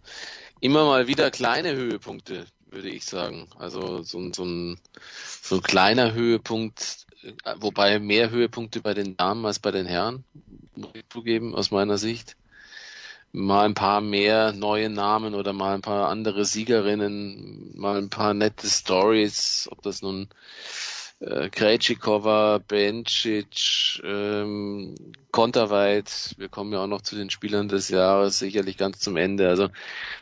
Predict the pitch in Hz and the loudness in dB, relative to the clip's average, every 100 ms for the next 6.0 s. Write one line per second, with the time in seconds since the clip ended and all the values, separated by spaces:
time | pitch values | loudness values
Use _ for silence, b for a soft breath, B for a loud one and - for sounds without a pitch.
0 | - - 95 95 - - - 156 117 113 | -12 -8 -6 -6 -8 -8 -6 2 4 4
1 | - 151 160 131 135 - - 120 120 113 | 6 6 6 4 2 2 0 0 2 0
2 | 113 127 123 127 117 107 110 - 113 101 | 0 -6 -2 -4 -2 -2 -2 -2 -8 -2
3 | 104 104 107 104 98 95 - 78 64 - | 0 0 0 0 -2 -6 -18 -20 -20 -20
4 | _ _ _ - 69 _ - - B B | _ _ _ -20 -20 _ -20 -20 B B
5 | B B B B - 107 143 151 131 123 | B B B B 2 4 4 2 -4 -4